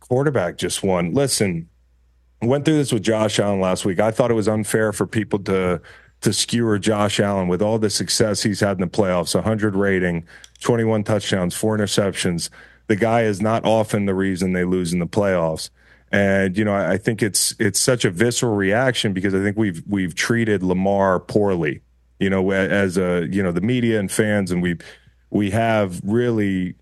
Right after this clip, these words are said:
we've really gotten on him when he's lost these games. And so I think some people think Josh skates, but the point is, whether you're Josh or Lamar, you ain't Patrick. You know, there, there's only one Patrick Mahomes. Um,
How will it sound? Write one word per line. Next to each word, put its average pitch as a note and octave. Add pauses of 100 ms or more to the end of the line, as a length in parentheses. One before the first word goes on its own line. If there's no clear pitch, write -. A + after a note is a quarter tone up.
(180)
we've G#2
really G#2+
gotten G#2+
on G2
him E2+
when F2+
he's F2+
lost F#2
these F2
games. F#2+
And F#2
so G#2
I G#2+
think B2
some -
people B2+
think A#2
Josh A2
skates, A2+ (540)
but G#2+
the A2+
point C#3+
is, G2
whether G2+
you're G2
Josh A2+
or F#2+
Lamar, G#2 (440)
you G#2+
ain't A#2+
Patrick. A2 (520)
You G#2
know, G2+
there, G2+
there's G2+
only A2+
one G#2+
Patrick G2+
Mahomes. F#2 (100)
Um, F#2